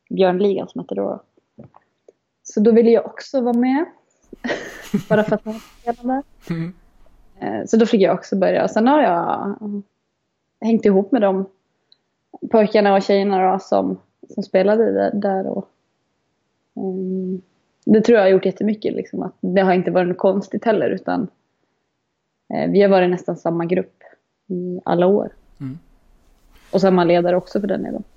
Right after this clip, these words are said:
Speaker 2: Fanns det andra sporter när du var yngre, eller var det ishockeyn som, som gällde från, från tidig ålder?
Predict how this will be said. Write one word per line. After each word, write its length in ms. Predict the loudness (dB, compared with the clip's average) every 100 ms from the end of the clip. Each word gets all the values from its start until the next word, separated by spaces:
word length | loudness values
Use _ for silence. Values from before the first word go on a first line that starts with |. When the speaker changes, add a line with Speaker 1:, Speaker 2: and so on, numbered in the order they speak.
| _ _ _ _ _ -8
Speaker 2:
Fanns 240 | -8 -6
det 140 | -8
andra 260 | -6 -6 -6
sporter 380 | -6 -10 -10 -10
när 140 | -8
du 100 | -6
var 180 | -4 -6
yngre, 280 | -6 -6 -6
eller 140 | -6
var 140 | -6 -8
det 60 |
ishockeyn 520 | -8 -10 -12 -12 -14
som, 380 | -12 -14 -14 -16
som 180 | -16 -12
gällde 380 | -10 -10 -10 -12
från, 380 | -12 -14 -16 -16
från 160 | -14 -12
tidig 260 | -10 -8
ålder? 240 | -8 -12